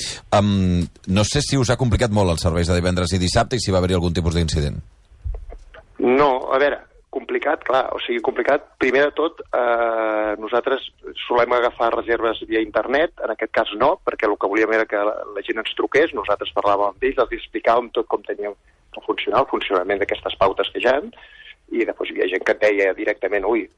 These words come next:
Speaker 2: com ara fa un moment deies, Xavi, de-, deies, «Oi, i la gent paga això?» Bueno, doncs hi va haver gent que ens deia,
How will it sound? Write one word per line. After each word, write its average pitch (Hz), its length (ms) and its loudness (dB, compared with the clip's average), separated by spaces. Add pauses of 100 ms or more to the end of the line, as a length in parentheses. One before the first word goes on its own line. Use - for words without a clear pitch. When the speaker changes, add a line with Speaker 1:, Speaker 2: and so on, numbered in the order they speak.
Speaker 2:
com 101 160 -2
ara 107 160 2
fa 117 100 0
un 104 80 0
moment 104 220 -2
deies, 120 360 0
Xavi, 117 220 -2
de-, 110 300 0
deies, 104 280 2
«Oi, 131 140 -6
i 117 80 0
la 113 100 2
gent 117 160 -2
paga 123 220 2
això?» 135 320 -2
Bueno, 107 180 -2
doncs 104 160 -10
hi - 60 -14
va 104 80 4
haver 104 160 0
gent 104 220 -6
que 123 100 -2
ens 110 100 -8
deia, 107 220 2